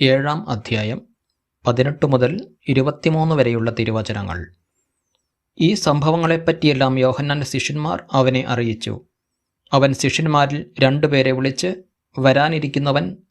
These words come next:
നീ തന്നെയോ അതോ ഞങ്ങൾ വേറൊരുവനെ കാത്തിരിക്കണമോ?" എന്ന് കർത്താവിനോട് ചോദിക്കുവാൻ പറഞ്ഞയച്ചു. അവർ അവന്റെ അടുത്ത് ചെന്ന് പറഞ്ഞു, "വരാനിരിക്കുന്നവൻ നീ തന്നെയോ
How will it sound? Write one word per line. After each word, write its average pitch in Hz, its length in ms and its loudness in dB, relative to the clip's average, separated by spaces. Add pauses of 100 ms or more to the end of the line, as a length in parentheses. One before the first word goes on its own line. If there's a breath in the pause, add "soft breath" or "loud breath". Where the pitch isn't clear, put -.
(100)
നീ 139 200 2
തന്നെയോ 151 580 -2
അതോ 143 140 2
ഞങ്ങൾ 135 500 0
വേറൊരുവനെ 143 580 2
കാത്തിരിക്കണമോ?" 135 800 0
എന്ന് 123 520 -2
കർത്താവിനോട് 143 540 0
ചോദിക്കുവാൻ 127 720 -2
പറഞ്ഞയച്ചു. 101 560 -4 (920)
അവർ 139 200 4
അവന്റെ 139 340 0
അടുത്ത് 131 240 0
ചെന്ന് 127 200 2
പറഞ്ഞു, 123 360 -2 (840)
"വരാനിരിക്കുന്നവൻ 139 1000 2
നീ 143 240 0
തന്നെയോ 151 480 -4